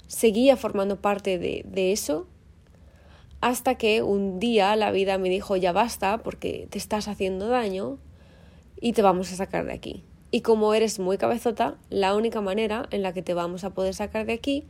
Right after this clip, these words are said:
es mediante un gran golpe", ¿no?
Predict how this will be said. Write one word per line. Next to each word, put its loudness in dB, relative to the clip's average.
es -2
mediante 4
un 0
gran 0
golpe", -6
¿no? -6